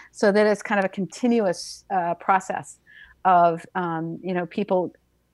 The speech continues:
involved in, in a, a child's schooling, K through twelve, but always being aware. I look at it kind of like a dashboard.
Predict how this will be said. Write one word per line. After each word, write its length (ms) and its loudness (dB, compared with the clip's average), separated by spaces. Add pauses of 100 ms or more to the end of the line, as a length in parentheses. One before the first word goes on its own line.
(360)
involved 480 2
in, 200 -6
in 240 -4
a, 240 -6
a 80 -6
child's 320 -6
schooling, 420 -6
K 200 -4
through 180 -10
twelve, 400 -8 (240)
but 160 2
always 260 4
being 240 -4
aware. 360 0
I 180 2
look 260 -2
at 60 0
it 100 -2
kind 160 -6
of 80 -8
like 160 -6
a 40 -4
dashboard. 580 -2